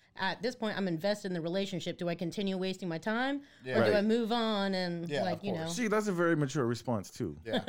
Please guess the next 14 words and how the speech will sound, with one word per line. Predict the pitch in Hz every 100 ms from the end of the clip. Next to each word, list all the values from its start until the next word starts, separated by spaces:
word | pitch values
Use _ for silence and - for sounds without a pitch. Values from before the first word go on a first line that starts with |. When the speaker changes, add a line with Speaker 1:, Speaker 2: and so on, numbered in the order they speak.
| 247
Speaker 3:
<laughs> | -
Me, | 156 196
my | 165 185
dumb | 151 131
ass, | 127 143
I'd | 190
be | 143
with | 123
a |
person | 135 123 113
for | 95
three | - 156
years, | 143 156 127 107
like, | 104 95 -